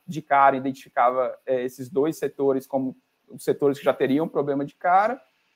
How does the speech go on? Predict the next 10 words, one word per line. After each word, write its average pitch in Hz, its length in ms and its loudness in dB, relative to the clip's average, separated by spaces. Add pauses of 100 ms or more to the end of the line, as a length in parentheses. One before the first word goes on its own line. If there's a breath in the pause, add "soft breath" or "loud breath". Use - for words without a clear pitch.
(580)
e 175 80 0
você 185 240 4
tem 202 300 -2
setores 196 640 4
que 180 600 -4 (200)
foram 196 240 2
mais 175 240 2
resilientes 147 600 -4
na 131 220 -4
crise, 160 600 -8